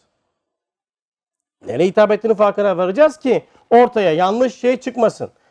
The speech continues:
Yani uygulama çıkmasın. Bak bir örnek daha verecek. Evet, ticarette bir fels veya on para yerinde bir elmas veya bir altını verse nasıl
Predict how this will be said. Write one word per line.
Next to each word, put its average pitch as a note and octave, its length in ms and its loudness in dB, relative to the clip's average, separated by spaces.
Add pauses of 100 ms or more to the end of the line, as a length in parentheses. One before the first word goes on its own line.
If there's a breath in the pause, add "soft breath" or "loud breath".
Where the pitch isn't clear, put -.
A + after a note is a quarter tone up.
(180)
Yani C#3 220 -2
uygulama G3+ 440 -2
çıkmasın. G#3 420 -6
Bak C#3 200 -10
bir B3+ 60 4
örnek B3+ 300 2
daha B3 180 0
verecek. F#3+ 460 -6
Evet, A#3 320 2 (640)
ticarette B3+ 840 0
bir C4 200 -4
fels B3 520 0 (760)
veya G#3 480 2
on B3+ 360 2
para A3 220 0
yerinde G#3 500 -4
bir A#3 120 -4
elmas F#3+ 580 0 (520)
veya G#3 420 0
bir B3+ 300 -2
altını G#3 400 0
verse A#3 540 0 (500)
nasıl C4 440 2